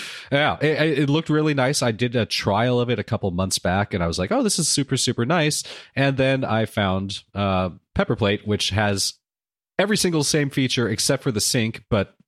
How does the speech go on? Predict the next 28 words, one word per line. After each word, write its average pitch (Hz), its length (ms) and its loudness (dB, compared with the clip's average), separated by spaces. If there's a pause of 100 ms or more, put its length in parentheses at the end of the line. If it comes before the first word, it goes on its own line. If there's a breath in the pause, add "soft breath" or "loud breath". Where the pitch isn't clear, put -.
then 110 160 2
my 101 140 2
wife 98 240 2
could 101 140 -4
just 90 280 -2
log 90 200 2
in 87 120 -2
using 87 260 -2
my 104 160 2
account. 85 420 -2
We 98 100 -2
don't 85 160 -2
have 92 140 -2
to 95 80 0
have 92 180 0
separate 82 320 -4
accounts, - 420 -2 (360 loud breath)
uh, - 40 -4
on 87 460 0
her 113 160 0
device 87 420 0
and 87 460 -4
do 92 160 0
the 90 60 0
same 82 260 -2
thing. 98 320 0
So, 90 380 0
and 110 200 -2